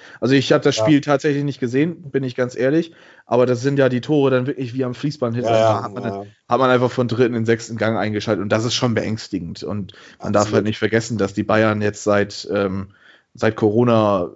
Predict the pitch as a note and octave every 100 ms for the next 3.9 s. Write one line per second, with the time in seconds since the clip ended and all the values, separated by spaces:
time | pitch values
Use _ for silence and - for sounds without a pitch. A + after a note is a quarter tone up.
0 | - G2+ G2+ G2+ C2+ G#2+ G#2+ C3+ B2 G#2+
1 | - G#2+ G#2 G#2 A#2+ B2+ A2+ G#2+ G#2 G2
2 | G#2 A2 - B2 B2 A2+ G#2 G#2+ G2+ G#2
3 | C#3 - G2 - G2+ G2 G2 G#2